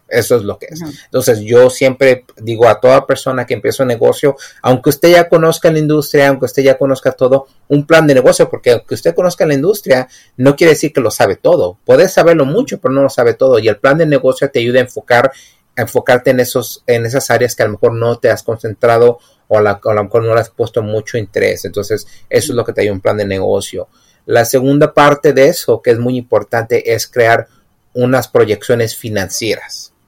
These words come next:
Speaker 1: ¿verdad?
Speaker 2: Ok.
Speaker 1: Y las proyecciones financieras básicamente te ayudan a decir, ok, si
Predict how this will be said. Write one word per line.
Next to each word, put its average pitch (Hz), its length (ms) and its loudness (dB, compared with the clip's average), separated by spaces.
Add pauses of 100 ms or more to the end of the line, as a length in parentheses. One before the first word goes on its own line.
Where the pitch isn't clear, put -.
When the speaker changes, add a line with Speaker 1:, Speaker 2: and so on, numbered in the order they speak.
(120)
Speaker 1:
¿verdad? 104 420 2
Speaker 2:
Ok. 147 60 -16 (260)
Speaker 1:
Y 135 80 -2
las 123 160 0
proyecciones 165 600 2
financieras 170 680 2
básicamente 143 680 0
te 143 140 0
ayudan 135 380 0
a 127 60 2
decir, 120 380 -2
ok, 220 160 0 (580)
si 135 640 -4